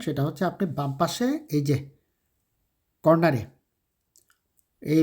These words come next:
বাম কর্নারের উপরে থ্রি ডটসে প্রথম ক্লিক করবেন। এখানে গিয়ে যখন আপনি একটা ক্লিক করবেন তখন এই ফর্মটা খুলবে। এখানে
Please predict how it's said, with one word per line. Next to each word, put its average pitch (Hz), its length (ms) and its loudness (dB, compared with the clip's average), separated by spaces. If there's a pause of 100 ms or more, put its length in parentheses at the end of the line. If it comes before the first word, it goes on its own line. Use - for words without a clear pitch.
বাম 156 140 2 (100)
কর্নারের 185 440 4
উপরে 185 260 2 (240)
থ্রি - 160 -2 (120)
ডটসে 165 340 2 (120)
প্রথম 180 220 -2 (100)
ক্লিক 165 240 -4
করবেন। 117 240 -4 (440)
এখানে 170 300 0
গিয়ে 196 140 4 (120)
যখন 165 240 -4
আপনি 185 180 -6
একটা 190 220 -4
ক্লিক 190 260 -2
করবেন 220 240 0 (680)
তখন 143 240 0 (320)
এই 220 60 4 (340)
ফর্মটা 180 400 2
খুলবে। 135 260 -2 (380)
এখানে 180 200 0